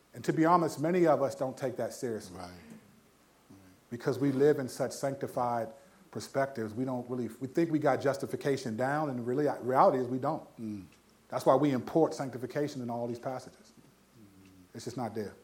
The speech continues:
Speaker 1: So.
Speaker 2: Okay, this, um, there are a lot of words to read here. Um,
Speaker 1: One of those.
Speaker 2: <laughs> Yeah. Um,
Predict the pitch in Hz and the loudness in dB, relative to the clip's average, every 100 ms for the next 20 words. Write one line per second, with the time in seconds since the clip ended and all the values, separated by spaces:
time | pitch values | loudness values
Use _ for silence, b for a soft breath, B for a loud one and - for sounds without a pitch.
0 | _ _ _ - - _ _ _ _ _ | _ _ _ -20 -20 _ _ _ _ _
1 | - - - _ _ _ _ _ _ b | -20 -20 -20 _ _ _ _ _ _ b
2 | b b b b b b b b b b | b b b b b b b b b b
3 | b _ - - 98 - 104 104 113 117 | b _ -20 -8 -8 -2 0 4 6 6
4 | - 117 113 107 101 87 b b b b | 6 8 8 8 4 -2 b b b b
5 | b b - _ _ _ _ - - - | b b -20 _ _ _ _ -20 -20 -20
6 | - _ _ _ _ _ _ 113 110 107 | -20 _ _ _ _ _ _ 4 6 8
7 | 110 110 110 117 113 - 117 117 113 117 | 8 10 12 12 10 8 10 10 12 10
8 | 113 - b b b b 107 107 104 101 | 10 4 b b b b 6 8 8 4
9 | 92 B B B B - 117 123 160 165 | -2 B B B B -12 -6 2 10 12
10 | 196 139 - 104 - - 113 98 - B | 12 12 4 -2 -2 2 4 4 -2 B
11 | B B 117 113 110 104 92 | B B 10 12 12 10 2